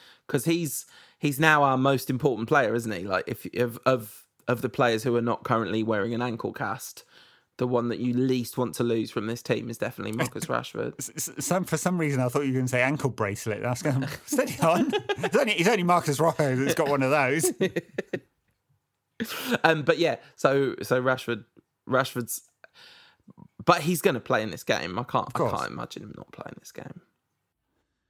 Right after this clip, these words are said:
Speaker 2: Of course. Well, given that we're probably out the, the, uh, the Carling Cup and the Europa is the Europa, and, like, who knows where that goes.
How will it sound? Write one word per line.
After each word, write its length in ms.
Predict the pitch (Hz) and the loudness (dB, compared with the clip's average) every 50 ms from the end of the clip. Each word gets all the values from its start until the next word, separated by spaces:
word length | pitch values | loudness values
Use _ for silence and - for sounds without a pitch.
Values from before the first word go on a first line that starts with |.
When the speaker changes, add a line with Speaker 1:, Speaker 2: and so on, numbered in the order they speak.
| _ _ _ - | _ _ _ -4
Speaker 2:
Of 100 | 165 156 | -2 0
course. 240 | - 185 143 - | 2 0 0 0
Well, 120 | - 175 160 | 0 -2 0
given 280 | 139 196 196 170 160 151 | 0 -2 0 0 0 0
that 120 | 135 120 | 0 0
we're 100 | 123 120 | -2 -2
probably 480 | 120 - - 156 131 120 95 120 117 113 | -4 -2 -2 -2 -2 -2 -2 0 0 2
out 160 | 110 110 110 | 2 0 0
the, 260 | 110 113 110 107 107 - - | -2 -2 -2 -2 -4 -6 -8
the, 240 | 113 110 107 104 101 | -6 -4 -4 -2 -2
uh, 260 | 101 101 98 98 95 78 - _ _ _ _ - | -2 -2 -2 -2 -4 -8 -12 _ _ _ _ -12
the 120 | 95 107 | -10 -10
Carling 320 | - - 120 110 104 101 101 | -4 -2 -2 -2 -2 -2 -2
Cup 240 | - 110 98 - 104 | -2 -2 -4 -2 -4
and 300 | 98 98 98 110 - 98 | -6 -6 -6 -8 -8 -6
the 80 | 110 110 | -6 -4
Europa 420 | 107 104 107 107 104 101 - 107 | -2 -2 -2 -2 -2 -4 -4 -4
is 180 | 107 110 92 - | -4 -4 -6 -8
the 160 | - - 104 101 | -8 -8 -6 -6
Europa, 600 | 98 98 98 104 104 101 101 - - 101 98 95 | -4 -4 -2 -2 -2 -4 -4 -6 -6 -6 -6 -4
and, 140 | 92 90 | -6 -6
like, 180 | 90 90 95 - - | -8 -8 -10 -10 -6
who 120 | - 117 | -4 -4
knows 340 | 110 107 101 98 98 92 - | -2 -2 -4 -4 -6 -6 -6
where 140 | 110 101 95 | -6 -4 -2
that 200 | 98 101 101 95 | -2 -4 -4 -4
goes. 480 | - 95 87 92 95 95 - - - | -6 -6 -6 -6 -8 -8 -10 -12 -14